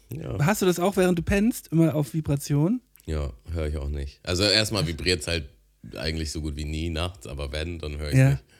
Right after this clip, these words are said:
Speaker 2: Ja, okay. Und, und ich höre das, also ich wach dann direkt vom er-, vom ersten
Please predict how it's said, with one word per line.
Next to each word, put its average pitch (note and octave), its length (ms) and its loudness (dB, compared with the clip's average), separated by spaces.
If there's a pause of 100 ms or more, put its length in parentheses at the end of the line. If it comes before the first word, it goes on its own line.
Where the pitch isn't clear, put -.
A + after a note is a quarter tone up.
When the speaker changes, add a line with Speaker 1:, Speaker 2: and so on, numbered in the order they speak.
(720)
Speaker 2:
Ja, B2+ 160 8
okay. C3 320 2
Und, B2+ 240 4
und A#2+ 200 2
ich B2 160 -4
höre B2+ 180 8
das, B2 200 2
also - 720 -6
ich A#2+ 100 0
wach C3 140 2 (300)
dann A#2+ 200 4
direkt A#2+ 200 0
vom - 120 0
er-, A#2+ 200 -2
vom A#2 180 -4
ersten B2+ 600 2